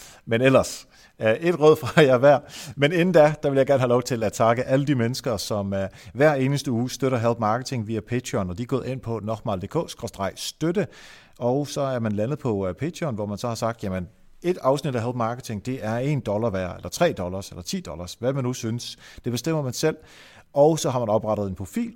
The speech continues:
og så, øh, simpelthen sat det op med ens, øh, Visa-kort, og så bliver der trykket det her lille beløb,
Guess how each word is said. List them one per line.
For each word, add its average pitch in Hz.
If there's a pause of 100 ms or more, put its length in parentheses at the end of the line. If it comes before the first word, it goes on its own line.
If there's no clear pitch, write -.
(120)
og 143
så, 147
øh, 113
simpelthen 113
sat -
det 110
op 104
med 92
ens, 87
øh, 90
Visa-kort, 117
og -
så -
bliver 135
der 110
trykket 120
det 117
her 107
lille 131 (100)
beløb, 147